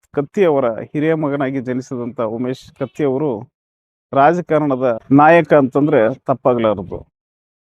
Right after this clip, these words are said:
ಘಟಾನುಘಟಿ ರಾಜಕಾರಣಿಗಳ ಮಾರ್ಗದರ್ಶನದಲ್ಲಿ ಬೆಳೆದಂಥ ಉಮೇಶ್ ಕತ್ತಿ ಅವರು ತಮ್ಮ ರಾಜಕಾರಣದಲ್ಲಿ ಎಚ್ ಡಿ ದೇವೇಗೌಡರನ್ನ, ರಾಮಕೃಷ್ಣ ಹೆಗಡೆ ಅವರನ್ನ, ಎಸ್ ಆರ್ ಬೊಮ್ಮಾಯಿ ಅವರನ್ನ, ಜೆ ಎಸ್ ಪಟೇಲ್ ಅವರನ್ನ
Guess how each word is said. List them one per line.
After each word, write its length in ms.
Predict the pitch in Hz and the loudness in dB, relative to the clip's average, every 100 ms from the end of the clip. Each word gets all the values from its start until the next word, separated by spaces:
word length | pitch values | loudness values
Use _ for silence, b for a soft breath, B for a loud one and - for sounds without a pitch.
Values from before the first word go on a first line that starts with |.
| _ _ _ 139 | _ _ _ 0
ಘಟಾನುಘಟಿ 640 | 143 165 170 156 147 143 | 2 4 2 2 2 2
ರಾಜಕಾರಣಿಗಳ 760 | 139 139 160 143 151 151 135 139 127 | 4 4 2 0 2 2 2 2 2
ಮಾರ್ಗದರ್ಶನದಲ್ಲಿ 1120 | 117 120 131 151 165 143 131 147 131 127 127 | 0 -2 0 2 0 -2 -4 -4 -2 -2 -2
ಬೆಳೆದಂಥ 460 | 123 123 127 117 131 | -2 -2 -2 -4 -4
ಉಮೇಶ್ 340 | 120 139 143 | -4 -4 -6
ಕತ್ತಿ 400 | - 131 165 143 170 _ _ | -8 -8 -6 -6 -8 _ _
ಅವರು 220 | 131 139 | -4 -4
ತಮ್ಮ 220 | 131 135 127 | -4 -2 0
ರಾಜಕಾರಣದಲ್ಲಿ 760 | 123 160 160 147 143 123 123 | 0 0 -2 -2 -2 -4 -4
ಎಚ್ 260 | 117 120 143 | -6 -6 -6
ಡಿ 160 | 139 | -4
ದೇವೇಗೌಡರನ್ನ, 720 | 120 131 151 135 127 120 117 110 107 - | -2 0 0 -2 -2 -4 -4 -6 -8 -6
ರಾಮಕೃಷ್ಣ 440 | 120 127 131 131 131 | -6 -8 -10 -14 -10
ಹೆಗಡೆ 260 | 123 143 | -8 -4
ಅವರನ್ನ, 340 | 143 117 117 104 107 - | -2 -4 -6 -8 -10 -8
ಎಸ್ 220 | 120 - | -10 -4
ಆರ್ 120 | 139 | -4
ಬೊಮ್ಮಾಯಿ 340 | 123 135 160 147 | -4 -4 -2 -2
ಅವರನ್ನ, 340 | 120 117 110 104 101 | -4 -6 -8 -8 -8
ಜೆ 100 | 110 | -4
ಎಸ್ 200 | 139 139 - | -2 -4 -6
ಪಟೇಲ್ 300 | 143 175 156 | -4 -2 0
ಅವರನ್ನ 340 | 127 117 110 | -2 -2 -6